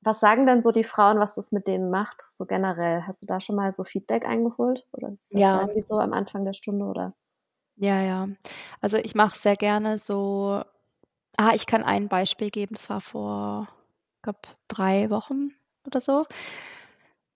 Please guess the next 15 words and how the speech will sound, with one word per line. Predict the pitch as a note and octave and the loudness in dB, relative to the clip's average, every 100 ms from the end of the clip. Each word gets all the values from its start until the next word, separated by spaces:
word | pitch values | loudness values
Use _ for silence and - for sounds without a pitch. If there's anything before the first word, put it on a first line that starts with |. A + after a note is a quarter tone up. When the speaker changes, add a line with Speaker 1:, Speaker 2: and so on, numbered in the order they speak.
| _ - | _ 2
Speaker 2:
Da | G#3+ | 4
hatte | A#3+ | 4
ich | C4+ | 4
so | C4+ | 4
den | B3+ B3 | 4 4
Impuls, | G#3+ G#3 - A#3+ B3 D#4 - - | 2 -2 0 4 4 4 0 -2
dass | A#3+ A3+ - G3+ | 0 0 -2 -6
wir | A3+ A3+ A3 A3 A3 - _ _ _ _ _ _ _ _ _ _ _ _ _ _ | 0 2 4 2 -2 -8 _ _ _ _ _ _ _ _ _ _ _ _ _ _
mit | G#3+ A3 - | 4 4 4
unserer, | A3 A3+ A3+ G#3+ G#3 G#3 - - _ _ _ _ _ _ _ _ _ | 2 2 -2 -2 0 0 0 -6 _ _ _ _ _ _ _ _ _
mit, | A3 - _ _ | -2 -2 _ _
mit | G#3 - | -8 -2
unserer | A3+ G#3+ G#3 - | 0 4 4 4
inneren | A#3 B3 A#3 - | 4 4 2 -4
Teenagerin | - - B3 B3+ G#3 G3+ G#3 - G3+ G3 G3+ F#3+ F#3+ F#3 | -10 -8 -6 -2 0 0 -2 0 4 4 4 2 0 -4